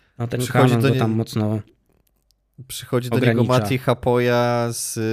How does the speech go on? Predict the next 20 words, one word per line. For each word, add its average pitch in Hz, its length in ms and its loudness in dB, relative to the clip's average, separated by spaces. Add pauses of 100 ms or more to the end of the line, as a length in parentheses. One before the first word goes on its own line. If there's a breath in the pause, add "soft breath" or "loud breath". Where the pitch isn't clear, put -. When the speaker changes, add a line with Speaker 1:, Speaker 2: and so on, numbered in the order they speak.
(680)
Speaker 2:
z - 460 -14
E 117 60 -2
dziesiątką, 117 960 -2
teraz 110 280 -4
przyjdzie 110 420 -6
z, - 240 -12 (280)
z - 180 -12
E 113 80 -4
jedynką 110 840 -4
i 104 340 -10
po 104 100 -12
prostu, 101 580 -12 (680 loud breath)
e, - 40 -10 (600)
no, 110 200 -6
będzie 113 340 -4
zazdrość 110 440 0
w 117 60 -6
oczach, 117 440 -4
nie? - 220 -6
<laughs> - 100 -8